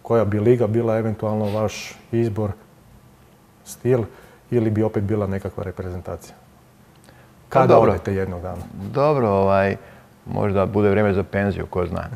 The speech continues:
Speaker 2: Ali dobro, ja još uvijek imam u sebi jedno motiva da nešto još napravim.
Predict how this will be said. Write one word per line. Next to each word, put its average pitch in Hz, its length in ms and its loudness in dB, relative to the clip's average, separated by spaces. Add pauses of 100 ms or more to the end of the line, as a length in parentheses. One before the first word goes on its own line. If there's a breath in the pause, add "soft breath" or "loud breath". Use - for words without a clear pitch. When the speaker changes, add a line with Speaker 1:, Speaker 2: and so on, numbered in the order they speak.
(960 soft breath)
Speaker 2:
Ali 107 360 2
dobro, 107 380 4
ja 101 60 8
još 98 180 2
uvijek 98 180 2
imam 98 160 2
u 90 60 -2
sebi 95 260 0
jedno 92 260 2
motiva 95 540 0
da 90 120 2
nešto 92 220 -4
još 87 120 -2
napravim. 101 540 0